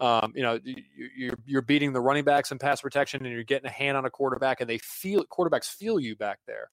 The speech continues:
It, it, it disrupts an entire offense, and it makes the linebackers' jobs easier. It makes the secondary's job easier.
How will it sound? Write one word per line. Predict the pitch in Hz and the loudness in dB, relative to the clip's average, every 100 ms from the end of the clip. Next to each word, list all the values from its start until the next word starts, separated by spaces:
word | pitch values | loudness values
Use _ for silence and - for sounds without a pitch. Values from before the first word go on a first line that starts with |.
| _ _ _ _ - | _ _ _ _ 2
It, | 143 143 143 | 4 4 4
it, | 139 | 4
it | 143 127 | 4 4
disrupts | 165 - 233 - | 2 4 4 4
an | 143 | -2
entire | 123 127 120 110 | 0 2 2 2
offense, | 147 160 123 107 - | 2 2 0 -6 -6
and | 135 | -6
it | 131 | -2
makes | 135 - | -2 -2
the | 117 | 0
linebackers' | 117 147 160 151 143 | 2 2 0 -2 -4
jobs | - 143 135 139 | 0 2 0 -4
easier. | 139 143 147 | -4 -2 -2
It | |
makes | 123 - | -4 -10
the | 117 | -6
secondary's | - 139 143 139 139 - | -2 -2 0 2 2 0
job | 143 131 131 | 0 0 -2
easier. | 131 131 | -2 -2